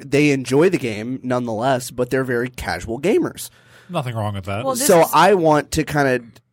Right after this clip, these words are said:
Speaker 1: use references that they know, because I know that, like,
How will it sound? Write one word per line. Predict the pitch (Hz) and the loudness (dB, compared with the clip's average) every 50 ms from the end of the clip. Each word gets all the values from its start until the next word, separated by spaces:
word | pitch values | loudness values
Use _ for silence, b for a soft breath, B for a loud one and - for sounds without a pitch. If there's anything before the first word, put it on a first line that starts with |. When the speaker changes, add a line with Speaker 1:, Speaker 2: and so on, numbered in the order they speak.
| _ _ _ | _ _ _
Speaker 1:
use | 123 135 135 143 175 247 294 302 196 151 | -20 -16 -10 -4 0 2 2 2 2 2
references | 147 143 139 139 - 139 135 127 - - 139 131 131 123 117 117 - - - 131 117 110 | 2 2 2 2 0 -4 -4 -4 -2 0 0 0 0 -2 -6 -8 -10 -12 -12 -12 -6 -4
that | 120 120 110 107 110 - _ _ - | -2 -2 -2 -4 -6 -8 _ _ -20
they | 117 110 110 107 120 127 127 127 123 | -18 -18 -10 -6 -2 -2 -2 -2 -2
know, | 120 113 117 117 120 120 120 117 117 120 120 120 | -4 -6 -6 -4 -2 0 2 2 2 2 0 0
because | 123 127 117 - 127 120 110 113 - - | -2 -4 -4 -4 -4 -4 -4 -4 -2 0
I | 131 160 180 | 0 2 2
know | 180 156 143 143 143 139 | 4 4 4 4 2 2
that, | 127 127 - | 0 -2 -4
like, | 107 113 110 104 92 - - - - | -2 -2 -2 -4 -6 -10 -18 -20 -20